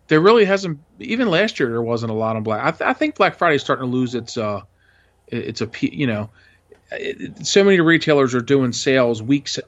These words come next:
before and even after Black Friday. Um, I, and I'm not just talking about toys, but I even noticed with other things too. You know, you always have your doorbusters and stuff, but generally, it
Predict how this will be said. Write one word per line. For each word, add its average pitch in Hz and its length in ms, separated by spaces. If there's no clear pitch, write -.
before 123 600
and 120 100
even 131 240
after 127 420
Black 110 260
Friday. 104 520
Um, 101 400
I, 120 260
and 127 120
I'm 147 100
not 135 120
just - 120
talking 135 160
about 113 120
toys, 127 280
but 120 100
I 123 60
even 117 140
noticed 120 260
with 110 80
other 117 220
things 107 360
too. 113 300
You 101 40
know, 110 80
you 139 160
always 165 200
have 143 120
your 127 80
doorbusters 123 540
and 107 100
stuff, 113 240
but 107 140
generally, 120 400
it - 80